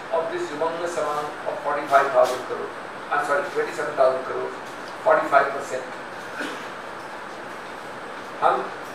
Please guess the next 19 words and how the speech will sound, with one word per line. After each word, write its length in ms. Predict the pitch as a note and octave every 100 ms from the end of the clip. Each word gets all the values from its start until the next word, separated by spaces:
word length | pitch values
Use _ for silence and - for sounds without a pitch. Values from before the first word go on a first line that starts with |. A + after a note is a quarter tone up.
| -
पहली 300 | B3 C4 -
मांग 300 | G#3+ G3 F#3+
ये 60 | F#3
करेंगे 380 | F3 E3 E3 D#3+ D#3+ - - - - -
कि 80 | F3+ F3+ F#3+
इतना 320 | A3 A3+ A3+
बड़ा 260 | - F#3 F#3+ - - -
पैमाने 400 | D#3 D#3+ D#3+ F#3+ F3+
पे 140 | D3+ - - - - - - - - -
पैंतालीस 500 | D#3+ - E3 - -
प्रतिशत 460 | - - - - - - -
का 80 | -
जो 120 | D#3
व्यय 280 | D3 D3+ C3
हुआ 180 | B2 G#2
है, 120 | - - - - - - -
उसके 260 | - F#3
सोर्सेज 420 | - D#3 D#3+ E3 F#3
बताएं। 380 | C#3 - -